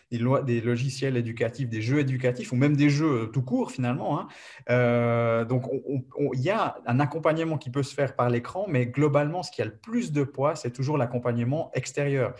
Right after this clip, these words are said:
C'est-à-dire, on va chercher l'outil numérique à un moment où on en a besoin. Typiquement, euh, pendant le confinement, euh, l'outil numérique sert à aller chercher les devoirs, mais ça veut pas dire qu'on a besoin de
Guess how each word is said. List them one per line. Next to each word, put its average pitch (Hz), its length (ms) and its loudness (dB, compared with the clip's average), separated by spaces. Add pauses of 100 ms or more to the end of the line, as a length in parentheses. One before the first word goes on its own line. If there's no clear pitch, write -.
(220)
C'est-à-dire, 123 420 0
on 117 80 -2
va 147 160 2
chercher 151 400 -2
l'outil 131 500 0
numérique 143 400 0
à 110 40 -4
un 107 40 -6
moment 135 200 -2
où 135 120 0
on 110 80 -6
en 104 120 -8
a 92 80 -8
besoin. 131 240 0 (600)
Typiquement, 160 720 -6
euh, 117 60 -2
pendant 147 260 -2
le 147 60 -2
confinement, 160 680 -6 (260)
euh, 110 300 -4
l'outil 151 400 -4
numérique 170 480 -4
sert 156 260 -2
à 143 40 0
aller 127 200 0
chercher - 560 -4
les 151 140 -4
devoirs, 143 580 -2
mais 127 240 0
ça 135 140 -4
veut 131 120 -2
pas 143 120 -4
dire 170 160 -8
qu'on 131 100 -4
a 113 80 -4
besoin 151 400 -2
de 123 480 -2